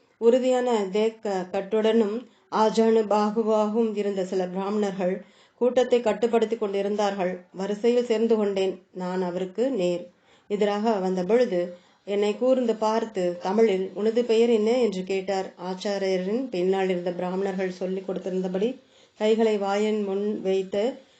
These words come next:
"மது" என்று மரியாதையுடன் பதிலளித்தேன்.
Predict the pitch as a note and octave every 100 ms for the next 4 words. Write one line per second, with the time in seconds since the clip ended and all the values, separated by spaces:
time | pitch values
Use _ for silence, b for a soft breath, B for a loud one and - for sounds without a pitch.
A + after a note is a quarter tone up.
0 | B - G#3+ A3 B3 C4 - - _ -
1 | A3 G#3 D#4 D#4 A3 G3+ G3+ G3+ G3+ A#3
2 | G#3 F#3+ G3+ G3+ G3 F#3+ G3+